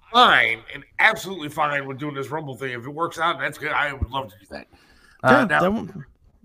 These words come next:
Speaker 1: I,
Speaker 2: we'll
Speaker 1: I,
Speaker 2: do it.
Speaker 1: look, we get banned on a regular fucking basis no matter what we do. That's the problem.
Speaker 2: Mm-hmm.
Speaker 1: The other day, we had, uh, Ryan Phillips on.
Speaker 2: Yeah.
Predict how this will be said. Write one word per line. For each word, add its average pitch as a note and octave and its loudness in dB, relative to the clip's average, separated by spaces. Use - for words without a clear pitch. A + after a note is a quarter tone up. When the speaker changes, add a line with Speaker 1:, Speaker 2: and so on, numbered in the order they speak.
Speaker 1:
I, E3+ -6
Speaker 2:
we'll D3+ -2
Speaker 1:
I, F#3 -2
Speaker 2:
do F3+ 2
it. G3+ -4
Speaker 1:
look, D3 -10
we A3 -8
get A#3+ -2
banned F3+ 2
on D3+ -4
a C3+ -6
regular D#3 -8
fucking C#3 -18
basis C#3 -10
no D3 -14
matter C#3+ -2
what C#3 -8
we C#3 -10
do. A#2+ -10
That's D3 -8
the - -20
problem. D#3 0
Speaker 2:
Mm-hmm. B3 4
Speaker 1:
The A#4 -8
other - 0
day, A#3 8
we F3+ 0
had, F#3+ 2
uh, F#3 -4
Ryan F#3 0
Phillips G3 -8
on. A2 -10
Speaker 2:
Yeah. C#4+ 8